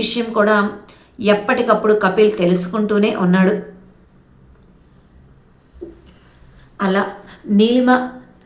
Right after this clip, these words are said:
నీరజ్ ఇద్దరికీ పెళ్ళి అయిన తొమ్మిది నెలల తర్వాత తను కడుపుతో ఉంది, త్వరలో వాళ్ళకి ఒక బేబీ వస్తుంది అని తెలిసి చాలా హ్యాపీగా ఫీల్ అయ్యారు. అలానే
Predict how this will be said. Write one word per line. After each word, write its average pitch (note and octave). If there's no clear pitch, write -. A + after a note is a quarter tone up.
నీరజ్ G#3
ఇద్దరికీ A#3
పెళ్ళి C4+
అయిన A#3
తొమ్మిది B3+
నెలల G#3+
తర్వాత G3
తను A3
కడుపుతో F#3
ఉంది, F#3+
త్వరలో A#3+
వాళ్ళకి A3
ఒక G3+
బేబీ G#3+
వస్తుంది G#3
అని G#3
తెలిసి G3
చాలా C4
హ్యాపీగా F#3+
ఫీల్ F3+
అయ్యారు. F#3
అలానే G3+